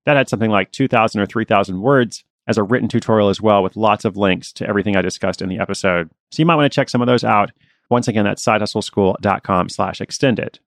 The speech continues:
Now, today is gonna go behind the scenes of an Etsy shop whose full story I have coming up in a regular episode, I believe, next week.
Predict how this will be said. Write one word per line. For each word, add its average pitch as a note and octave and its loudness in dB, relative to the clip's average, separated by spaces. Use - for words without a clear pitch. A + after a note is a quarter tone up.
Now, C3 -2
today D3 2
is - -2
gonna B2+ 0
go A#2+ 2
behind D#3+ 0
the F3+ -2
scenes G#2+ -2
of A2+ 4
an A2+ -6
Etsy D3+ -4
shop F#2 -2
whose C3+ 0
full G3 0
story C3+ 2
I A2+ 4
have A#2 0
coming B2 -2
up A#2 -2
in G#2+ 0
a G#2 0
regular C3 0
episode, G#2 -2
I G#2+ -4
believe, A#2 -4
next G#2 -4
week. A2 -4